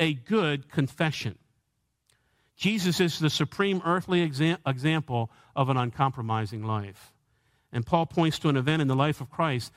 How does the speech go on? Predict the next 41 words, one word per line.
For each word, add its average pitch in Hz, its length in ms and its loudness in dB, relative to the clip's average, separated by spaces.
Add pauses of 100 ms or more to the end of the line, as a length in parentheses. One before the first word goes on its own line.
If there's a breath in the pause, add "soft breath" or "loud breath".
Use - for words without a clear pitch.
(180 soft breath)
that 123 160 0
demonstrates 143 560 0
that 127 180 -2
very 120 300 -4
thing. 120 400 -4 (460)
And 110 80 -8
that's 151 240 0
when 143 140 2
he 165 200 4
stood - 400 -2
trial 160 340 0
before 127 300 -2
Pontius 135 440 0
Pilate. 143 380 -2 (380 soft breath)
And 139 120 -2
during 160 200 2
that 151 140 2
whole 196 200 2
episode, 190 500 0
Jesus 190 500 -2 (200 loud breath)
remained 156 340 2
faithful 185 460 0
to - 160 -2
the 131 100 0
truth 175 400 0 (240 soft breath)
of 147 260 2
the 147 100 2
Word 135 300 0
of 127 140 -4
God. 113 320 0 (220 soft breath)
Even 180 260 2
during 175 240 2
his 165 180 2
arrest 165 540 0 (240 soft breath)
and 139 160 2
that 135 140 2
kangaroo 170 480 2
court 190 320 0
called 156 220 2
a 123 40 -2
trial, 202 680 0